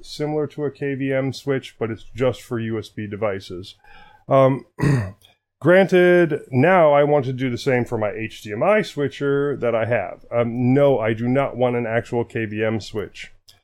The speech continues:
Um, <clears throat> because sometimes I want the display to stay on, but then be controlling the other computer. Now, I think that I have talked about my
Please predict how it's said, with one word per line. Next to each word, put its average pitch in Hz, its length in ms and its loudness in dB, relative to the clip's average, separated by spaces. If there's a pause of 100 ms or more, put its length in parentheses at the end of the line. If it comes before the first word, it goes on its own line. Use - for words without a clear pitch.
(300)
Um, 131 440 4 (120)
<clears throat> 120 320 -6
because 139 320 2
sometimes 151 540 4
I 127 80 6
want 131 180 4
the 135 80 0
display 127 540 2
to 120 100 -2
stay 135 380 -4
on, 131 420 2 (320)
but 123 240 -2
then 123 180 2
be 120 140 0
controlling 110 720 -2
the 120 220 0
other 104 240 2
computer. 110 500 0 (680)
Now, 131 220 2
I 131 160 4
think 208 380 0 (260)
that 135 180 0
I 135 100 2
have 156 420 2
talked 165 320 -2
about 143 280 0
my 120 520 2